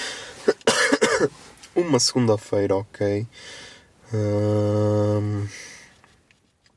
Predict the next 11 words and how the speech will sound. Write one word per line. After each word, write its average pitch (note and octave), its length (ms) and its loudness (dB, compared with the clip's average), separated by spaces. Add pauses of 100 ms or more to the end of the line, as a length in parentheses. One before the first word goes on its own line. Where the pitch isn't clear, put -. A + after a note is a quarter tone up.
(380)
dia A#2+ 220 4
de A#2 80 0
lançamento A#2+ 540 4
do A2+ 100 -4
Puto - 340 0
Barba. G2+ 480 4 (1040)
Ahm, F#2+ 720 0 (1000)
episódio A#2 520 4
cinquenta A#2+ 440 0
e A#2 60 2
cinco. A2 580 0